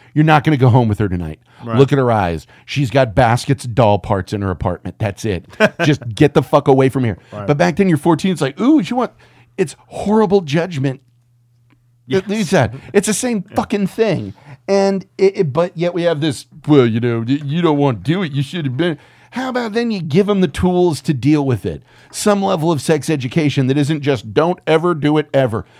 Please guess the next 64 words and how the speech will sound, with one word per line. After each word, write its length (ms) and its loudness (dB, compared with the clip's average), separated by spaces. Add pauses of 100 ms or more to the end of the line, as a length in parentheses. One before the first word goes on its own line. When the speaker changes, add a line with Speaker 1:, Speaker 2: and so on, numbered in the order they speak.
Speaker 2:
I 140 -4
Speaker 1:
Not 80 2
Speaker 2:
now 140 4
play 180 -2
the 140 -4
role 200 -2
of 60 -6
the 60 -12
government 320 -4
and 80 -18
say, 240 -6
"Jim, 260 -8
I 140 -4
like 280 -2
this, 240 -8
and 80 -10
I, 100 -8
th-, 120 -18
I 140 -8
will 140 -10
have 120 -14
a 60 -16
meeting 260 -10
about 280 -10
it." 20 -4
Speaker 1:
Yeah. 400 0
Speaker 2:
And 180 -16
where 140 -8
we 200 -10
will 400 -16
write 280 -8
down 260 -10
all 320 -10
the 260 -14
Speaker 1:
Yeah. 180 0
Speaker 2:
critical 180 -4
things 380 -12
and 140 -16
pou-, 220 -10 (240)
points 300 -10
we 80 -8
want 280 -12
to, 220 -14
uh, 20 -16
Speaker 1:
Uh-huh. 320 -4 (300)
Speaker 2:
uh, 180 -14
Speaker 1:
Hmm. 260 -8
Speaker 2:
uh, 40 -20 (300)
accomplish. 640 -10 (720)
Speaker 1:
You 140 2
wanna 160 0
hear 180 4
one 160 2
that's 140 -4
beautiful? 600 -6
John 400 -4
Oliver 480 -8
did 200 -8
a 40 -8
thing 380 -4
on 200 -4
his 180 0
show 220 -4
about, 500 -4